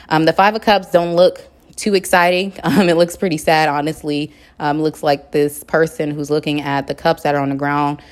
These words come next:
It's like three cups falling in front of him and two cups standing in the back, but he's looking at the three cups on the ground and he looks sad, um, regretful is what I'm getting. And then the King of Wands,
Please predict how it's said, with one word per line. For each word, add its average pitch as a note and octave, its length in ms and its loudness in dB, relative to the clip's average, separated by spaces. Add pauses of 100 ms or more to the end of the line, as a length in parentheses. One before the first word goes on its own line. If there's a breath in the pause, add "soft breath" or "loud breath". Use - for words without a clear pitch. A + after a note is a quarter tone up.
(220 loud breath)
It's - 140 -4
like D#3+ 160 2
three G#3+ 200 0
cups F3 360 0
falling D3 520 2
in C#3+ 120 -4
front D3 180 -2
of C#3+ 80 -4
him C#3 200 -4
and C#3 80 -4
two D3+ 160 -6
cups C#3 260 -4
standing C#3 300 -2
in C3+ 100 -2
the C3 80 -4
back, C3+ 340 -2
but C3+ 120 -8
he's C3+ 120 -10
looking C#3 220 -4
at C3+ 140 -6
the C3+ 80 -8
three C3+ 160 -4
cups C3+ 240 -4
on C3+ 100 -4
the C3 60 -6
ground C3 360 -4
and B2+ 80 -8
he C#3 100 -4
looks C#3 220 -6
sad, C#3+ 440 2 (260 loud breath)
um, C#3 400 0
regretful C#3+ 800 0
is C#3+ 140 -12
what C#3+ 160 0
I'm C#3 120 -2
getting. C#3 400 -2 (300 loud breath)
And D#3 140 0
then D#3 80 2
the D3+ 40 0
King F#3+ 200 -2
of E3 100 0
Wands, E3 560 0